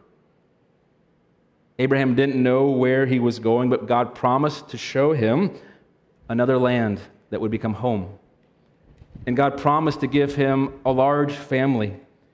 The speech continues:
and through him and his family to bless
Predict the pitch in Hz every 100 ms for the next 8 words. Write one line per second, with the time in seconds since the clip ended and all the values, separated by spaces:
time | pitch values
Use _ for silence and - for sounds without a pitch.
0 | _ _ _ - 131 127 - 151 170 170
1 | 156 156 151 139 131 - 131 131 123 120
2 | 117 123 120